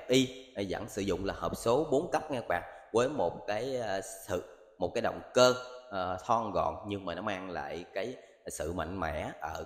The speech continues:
cái, ờ, dòng Seawood F I một trăm mười lăm. Thì ở cái phiên bản, ờ, Seawood F I thì, ờ, đa số dàn chân thì cũng được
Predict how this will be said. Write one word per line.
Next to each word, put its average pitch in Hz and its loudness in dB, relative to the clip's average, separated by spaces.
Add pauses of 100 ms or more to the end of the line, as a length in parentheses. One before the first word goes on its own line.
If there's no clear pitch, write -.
cái, 113 0
ờ, 90 0
dòng 85 -4
Seawood 95 -4
F 113 -4
I 104 0
một 82 -8 (100)
trăm 95 0
mười 85 0
lăm. 95 2 (520)
Thì 95 0
ở 104 0 (120)
cái 147 -4 (100)
phiên 123 -2
bản, 78 -2
ờ, 113 -2
Seawood 117 -2
F 143 -4
I 113 0 (260)
thì, 95 0
ờ, 87 2
đa 101 2
số 123 0
dàn 90 0 (120)
chân 113 6 (140)
thì 80 -4
cũng 92 -10
được 95 -4